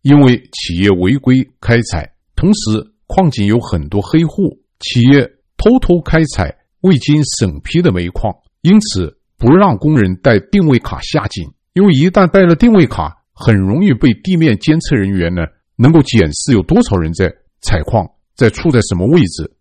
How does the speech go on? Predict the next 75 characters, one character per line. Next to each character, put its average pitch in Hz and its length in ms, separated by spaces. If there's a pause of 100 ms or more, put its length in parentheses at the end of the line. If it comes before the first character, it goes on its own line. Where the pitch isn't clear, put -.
(160)
那 165 80
么 175 60
这 226 140
名 190 100
工 240 220
人 147 120
呢， 113 120
告 131 180
诉 110 380
凤 135 220
凰 104 220 (300)
电 123 140
视 - 100
台 92 140
说， 95 260 (260)
如 220 140
果 104 140
带 139 220
定 226 180
位 165 140
卡 - 300 (120)
就 139 160
暴 - 160
露 120 280
了， 80 200 (180)
所 - 160
以 156 60
偷 247 280
采 87 260
怎 - 140
么 143 100
会 151 160
带 143 160
定 233 160
位 180 120
卡 85 220
呢？ 90 180 (280)
所 202 160
以 190 60
凤 269 220
凰 127 220
的 123 100
这 208 120
个 123 160
报 143 240
道 156 160
呢， 117 80
他 214 140
就 208 100
揭 185 220
示 170 140
了 160 80
为 214 140
什 147 120
么 123 140 (160)
明 156 200
明 143 260 (280)
两 143 200
百 143 120
四 - 220
十 127 100 (100)
三 156 160
人， 90 260 (260)
但 160 140
是 131 120
官 190 280
方 147 240
报 156 200
道 127 180 (140)
只 131 100
有 92 180
一 139 160
百 110 120
二 110 120
十 - 80